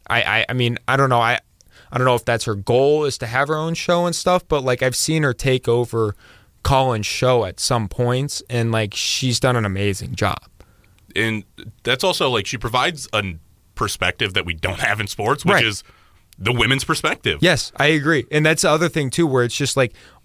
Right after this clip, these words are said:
Speaker 1: like, our field right now has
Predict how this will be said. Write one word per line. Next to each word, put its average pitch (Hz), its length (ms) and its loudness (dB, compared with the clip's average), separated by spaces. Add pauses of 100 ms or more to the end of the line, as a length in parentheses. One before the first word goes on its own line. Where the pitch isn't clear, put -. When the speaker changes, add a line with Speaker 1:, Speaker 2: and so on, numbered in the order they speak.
(320)
Speaker 1:
like, 127 240 4 (220)
our 151 160 6
field 127 400 0
right 151 220 2
now 160 320 0 (640)
has 127 460 2